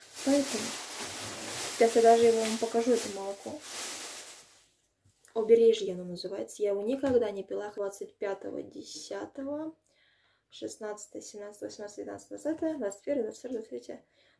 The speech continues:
Вот, в общем, все молоко, даже наше, хранится десять суток, хотя наше не выдерживает десять суток. Оно сразу у нас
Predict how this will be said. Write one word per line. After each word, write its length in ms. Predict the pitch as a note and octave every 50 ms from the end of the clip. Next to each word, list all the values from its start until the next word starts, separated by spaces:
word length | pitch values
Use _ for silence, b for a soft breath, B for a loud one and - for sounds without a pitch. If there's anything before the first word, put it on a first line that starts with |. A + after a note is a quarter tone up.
| b -
Вот, 100 | - - - - _
в 60 | - C4+
общем, 420 | D4+ D#4 D#4 D#4+ D#4 D4 - -
все 320 | - - - D4+ D4 C4+
молоко, 480 | A3+ - A3 A3 A3+ A3+ A3+ A3+ - D#4+
даже 380 | D4 A#3+ A#3 A3 A3+ G#3+ G#3+ F#3
наше, 480 | G#3 G#3+ A#3+ D4 D#4 - - B3 A#3+
хранится 420 | A#3+ - A3+ G#3 G#3+ A#3 A#3 - G#3+
десять 280 | A3+ G#3+ A3 - -
суток, 240 | - D4+ D4+ D4+ -
хотя 200 | - A3+ - G#3
наше 320 | G3+ G3+ A#3 A#3 - A#3
не 100 | A3+ A#3+
выдерживает 560 | A3+ A3 G3+ E3+ F3+ F#3 F#3 F#3+ F#3 F#3+ F#3+ F#3
десять 260 | F#3 F#3+ - - -
суток. 300 | - D4+ D4+ D#4 D4 -
Оно 160 | G3+ G3+ A3+
сразу 380 | A3+ - G#3 G#3 G#3 G#3 G3+ F#3+
у 60 | F#3+
нас 340 | G3 G3+ G3+ - - -